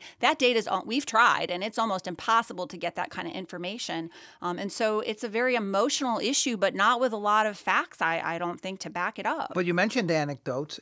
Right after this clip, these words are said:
Speaker 2: and, and, and a real anecdote where a horrific crime was committed, and I believe Sessions talked about this,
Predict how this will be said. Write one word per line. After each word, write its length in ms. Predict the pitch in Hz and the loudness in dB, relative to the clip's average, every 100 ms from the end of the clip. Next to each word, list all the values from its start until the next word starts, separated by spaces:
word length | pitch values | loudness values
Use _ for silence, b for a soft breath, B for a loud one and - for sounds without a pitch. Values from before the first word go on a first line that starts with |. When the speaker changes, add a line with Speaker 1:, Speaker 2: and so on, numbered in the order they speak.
| - | -10
Speaker 2:
and, 200 | 139 143 | -8 -6
and, 220 | 135 135 | -8 -8
and 220 | 147 139 135 | -6 -6 -6
a 120 | 139 | -6
real 300 | 139 160 175 | -2 0 2
anecdote 540 | 156 151 143 143 151 165 | 2 0 -2 -2 -2 -2
where 220 | 147 151 | 0 0
a 60 | |
horrific 440 | 143 170 160 156 - | 0 0 -2 -2 -8
crime 340 | - 139 139 | -2 -2 -2
was 140 | 143 - | -6 -6
committed, 460 | 170 139 127 131 | -6 -4 -4 -6
and 120 | 139 | -8
I 120 | 135 139 | -6 -4
believe 280 | 160 214 - | -2 -2 0
Sessions 440 | 170 156 170 151 | 0 0 -2 -4
talked 320 | - 160 - | 0 0 0
about 300 | 135 135 135 | -4 -4 -2
this, 260 | 139 151 | -4 -4